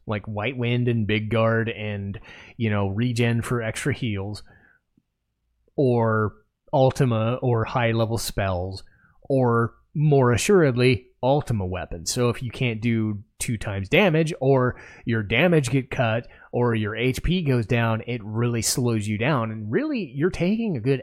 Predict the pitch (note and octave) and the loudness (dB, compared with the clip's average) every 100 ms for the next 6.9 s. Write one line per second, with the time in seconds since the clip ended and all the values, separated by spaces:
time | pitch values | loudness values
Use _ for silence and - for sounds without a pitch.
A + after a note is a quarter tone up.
0 | - G#2+ C3 B2+ A2 G2+ G2 - B2 G#2+ | -6 -4 -2 0 -2 -4 -6 -4 -2 0
1 | B2+ A2+ G#2 - G2+ F#2+ C3 - G#2+ G#2 | 0 -2 -4 -6 -10 -2 -2 -2 -6 -4
2 | G2+ F#2+ A2+ G2 G2 - G2 G2+ G2 F#2 | -4 -6 -4 -4 -4 -6 -6 -4 -4 -6
3 | G#2 F#2 F2+ F#2 F2+ F2 - - - - | -8 -8 -8 -10 -10 -12 -14 -18 -20 -20
4 | - - - A#2+ A2+ G#2 - _ _ - | -20 -10 0 2 2 -2 -8 _ _ -4
5 | C3 C#3+ D3 - A#2+ G#2+ C3 G#3+ - B2 | -4 -2 -4 -4 -4 -2 -2 0 -2 0
6 | A#2 - - - F3 F3+ A#2+ G#2 | -2 -2 -6 -2 0 2 0 -2